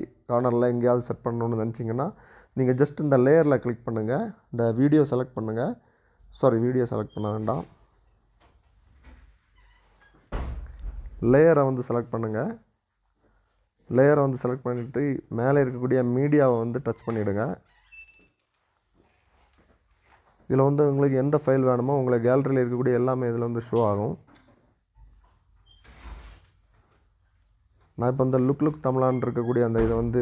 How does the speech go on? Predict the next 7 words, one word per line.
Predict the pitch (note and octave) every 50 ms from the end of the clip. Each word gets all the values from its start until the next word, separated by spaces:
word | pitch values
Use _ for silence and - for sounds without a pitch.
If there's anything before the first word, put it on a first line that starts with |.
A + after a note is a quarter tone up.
| A#2 -
பண்ண | G#2+ A2+ A2+ A2
போறேன். | A#2 G#2+ A#2+ A#2+ -
பிக்சர்ல | - - - C3+ B2 A#2 A2 G#2
இருக்கக்கூடிய | G2+ G#2 F#2+ G2 G2+ G2+ G2+ G#2+ C3+ D#3+ - - _ _ _ _ _ _ _ _ _ _ -
ஒரு | A#2 G#2+ G#2 G#2
இமேஜ். | G#2+ G#2+ G#2 G2 G#2 B2 F3+ C4 - - _ _ _ _ _ _ _ _ _ _ _ _ _ _ _ _ _ _ _ _ _ _ _ _ _ _ _ _ _ _ _ _ _ _ _ _ _ _ _ _ _ _ _ _ -
இதை | -